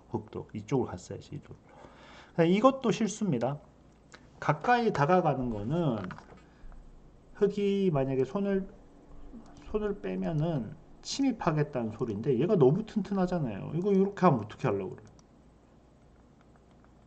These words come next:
얘 죽겠는데요? 죽겠는데? 그쵸?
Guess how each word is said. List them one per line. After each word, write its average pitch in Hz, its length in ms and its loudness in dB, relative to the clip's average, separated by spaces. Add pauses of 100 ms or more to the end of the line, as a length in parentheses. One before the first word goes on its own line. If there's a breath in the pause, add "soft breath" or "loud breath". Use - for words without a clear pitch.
(1700)
얘 147 80 2
죽겠는데요? 139 680 2 (360)
죽겠는데? 143 1160 0 (840 loud breath)
그쵸? 147 320 2